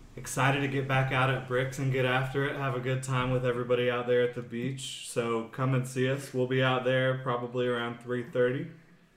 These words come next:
Game starts at four oh five. There will be complimentary brunch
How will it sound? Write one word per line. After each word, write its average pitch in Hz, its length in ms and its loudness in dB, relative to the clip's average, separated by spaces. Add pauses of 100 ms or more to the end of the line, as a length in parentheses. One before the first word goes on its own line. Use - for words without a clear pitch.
(360)
Game 120 240 -2
starts 127 320 0
at 120 140 -4
four 123 280 2
oh 120 100 6
five. 131 580 0
There 120 180 2
will 127 200 0
be 131 140 -4
complimentary 127 840 -2
brunch 131 720 -4